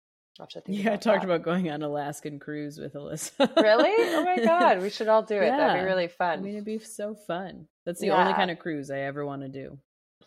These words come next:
Speaker 1: Yeah, I agree. I, <laughs> I don't know why that's, like, the one, 'cause it's, like, seems like that would not be for most people, but that's the one. <laughs>
Speaker 2: That's the one. <laughs>
Speaker 1: Yeah. So it's interesting 'cause the next person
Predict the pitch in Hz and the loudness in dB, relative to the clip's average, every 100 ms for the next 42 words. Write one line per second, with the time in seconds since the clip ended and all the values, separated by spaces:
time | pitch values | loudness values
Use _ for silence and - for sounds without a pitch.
0 | _ _ 185 165 147 143 - _ _ 165 | _ _ -4 0 0 -2 -8 _ _ -8
1 | 156 156 - 156 - 76 - _ _ _ | -6 -6 -8 -10 -8 -10 -12 _ _ _
2 | _ _ _ _ _ _ - 165 - - | _ _ _ _ _ _ -10 -8 -6 -6
3 | - - 170 151 147 151 160 - 156 165 | -4 -4 -2 0 4 4 4 0 -4 -2
4 | 156 151 147 151 143 - 139 - 165 160 | -4 -2 -6 -8 -10 -6 -8 -8 -12 -4
5 | 165 156 143 147 143 135 131 165 175 180 | -4 0 0 0 0 0 0 -4 -6 -4
6 | 175 175 - 185 175 151 139 - - - | -2 -4 -6 -10 -10 -8 -10 -10 -16 -16
7 | - - 226 - - - 220 _ _ 202 | -18 -8 -8 -8 -12 -12 -12 _ _ -2
8 | 170 - 170 - 330 220 - 349 302 269 | -2 -2 -6 -4 -6 2 8 8 8 4
9 | 285 - - 226 254 220 - - - _ | 4 0 0 -4 -10 -14 -20 -20 -20 _
10 | _ _ 240 226 208 226 320 359 339 190 | _ _ 6 8 6 0 -10 -8 -6 -4
11 | 190 208 202 185 185 196 220 302 - - | -4 0 2 4 2 -4 -4 -6 -10 -4
12 | 175 - 151 151 165 214 | -4 -2 -2 -2 -4 -8